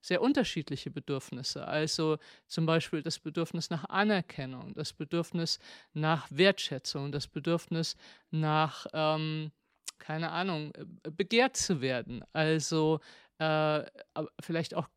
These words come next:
gesünder, also mich, mich mehr f-, zu fühlen oder alle möglichen. Das heißt, da gibt es wahrscheinlich ein, eine Sammlung von Bedürfnissen,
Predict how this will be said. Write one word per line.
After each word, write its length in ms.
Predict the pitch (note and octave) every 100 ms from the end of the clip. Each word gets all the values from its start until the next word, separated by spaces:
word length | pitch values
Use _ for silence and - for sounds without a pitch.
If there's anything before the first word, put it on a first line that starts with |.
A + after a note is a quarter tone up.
| _ -
gesünder, 640 | F3+ D#3+ A#3 B3 G#3+ E3+
also 380 | D3 D#3 D#3 D#3 - F3 D#3
mich, 340 | D#3+ - - -
mich 360 | D#3 D#3+ -
mehr 320 | D#3+ E3 D#3
f-, 180 | D#3 - -
zu 140 | G3
fühlen 600 | - B3 B3+ G#3+ E3 D#3
oder 260 | D#3+ D#3+ D#3 - - -
alle 200 | F#3+ A3
möglichen. 380 | G3 F#3+ F3+ -
Das 160 | E3+ F3+
heißt, 260 | F3 - - _
da 100 | -
gibt 220 | D#3+ G#3+ G3+
es 100 | -
wahrscheinlich 640 | F3+ - F3 F3 - -
ein, 320 | D#3+ D#3 D#3
eine 360 | - D3+ D3+ D3
Sammlung 680 | B2+ E3+ G#3+ G#3+ E3+ D#3 D#3
von 320 | - D#3+ D3+
Bedürfnissen, 720 | C#3+ C#3 E3 - A3 - C4+